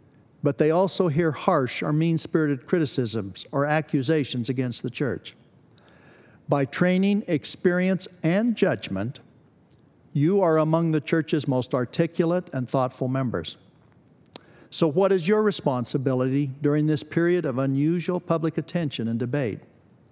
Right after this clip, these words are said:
As Elder Ballard asked a B Y U Marriott School of Management Society audience last year in Washington,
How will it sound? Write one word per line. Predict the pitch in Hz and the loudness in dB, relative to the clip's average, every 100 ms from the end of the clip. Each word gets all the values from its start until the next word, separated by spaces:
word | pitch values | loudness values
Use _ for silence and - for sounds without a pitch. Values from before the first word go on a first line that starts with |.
| - _ _ _ _ _ - | -20 _ _ _ _ _ -4
As | 143 | 0
Elder | 170 170 | 2 2
Ballard | 156 180 202 170 | 4 4 4 4
asked | 160 165 - | 2 2 0
a | |
B | 135 170 | 0 2
Y | 170 170 165 | 2 2 2
U | 165 175 165 170 | 2 2 0 0
Marriott | 143 143 170 170 156 | 0 2 4 2 0
School | - 175 165 | -2 0 0
of | 143 | 2
Management | 151 180 175 143 135 | 2 0 -2 -4 -4
Society | - - 135 127 127 | -4 0 0 2 0
audience | 127 123 127 156 - | 0 0 0 -2 -2
last | 139 135 131 | 0 -2 -4
year | 139 131 | -4 -4
in | 131 | -2
Washington, | 139 160 - 120 123 127 | -2 -2 -4 -6 -4 -4